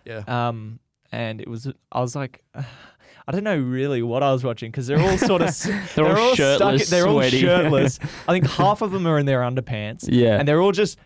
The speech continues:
Speaker 2: camped in this elevator, just sweating their balls off. I'm like, "Okay." I'm like, "What's going on here?"
Speaker 3: Yeah.
Speaker 1: Yeah.
Speaker 2: Um,
Speaker 3: Kalen Pong is in the corner, like, flexing as hard as he can. I was like,
Speaker 2: Yeah,
Speaker 3: "Okay, mate."
Speaker 2: yeah.
Speaker 1: Well, have you guys been stuck in a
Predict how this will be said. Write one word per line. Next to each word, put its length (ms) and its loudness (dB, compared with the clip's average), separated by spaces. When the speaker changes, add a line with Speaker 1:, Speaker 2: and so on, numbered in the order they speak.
Speaker 2:
camped 360 -2
in 80 2
this 200 -2
elevator, 500 2
just 280 -6
sweating 380 0
their 120 2
balls 220 0
off. 140 -4
I'm 100 -8
like, 220 -8
"Okay." 580 0
I'm 140 -6
like, 200 -2
"What's 500 -2
going 340 0
on 140 -2
here?" 300 -2
Speaker 3:
Yeah. 280 4
Speaker 1:
Yeah. 120 -6
Speaker 2:
Um, 240 -2
Speaker 3:
Kalen 400 2
Pong 180 2
is 140 2
in 80 4
the 80 2
corner, 260 2
like, 220 2
flexing 480 -2
as 80 2
hard 200 0
as 60 2
he 80 2
can. 280 -2
I 40 -2
was 120 -4
like, 100 -2
Speaker 2:
Yeah, 80 2
Speaker 3:
"Okay, 340 2
mate." 60 -8
Speaker 2:
yeah. 240 -2
Speaker 1:
Well, 260 -2
have 120 -10
you 60 -2
guys 180 -2
been 120 -10
stuck 340 -12
in 80 -8
a 140 -10